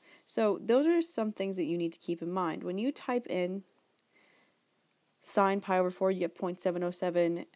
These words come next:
a bunch of different numbers. You should know that that's radical two over two. You type in tangent of pi over four, that's nicely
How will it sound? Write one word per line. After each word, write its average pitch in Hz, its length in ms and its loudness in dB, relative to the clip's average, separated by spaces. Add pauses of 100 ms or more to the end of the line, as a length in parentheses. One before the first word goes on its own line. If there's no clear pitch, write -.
(160)
a - 60 -4
bunch 175 240 0
of 170 60 -6
different 170 280 0
numbers. 185 420 -2
You 190 80 -4
should 208 160 -4
know 190 100 2
that 180 140 2
that's 170 280 0
radical 160 300 0
two 165 240 -2
over 160 120 -4
two. 262 400 2 (100)
You 196 100 -6
type 180 280 -4
in 165 120 -4
tangent 214 380 -4
of 214 100 -6
pi 202 140 -2
over 202 100 0
four, 202 280 -2
that's 185 280 -6
nicely 175 480 -4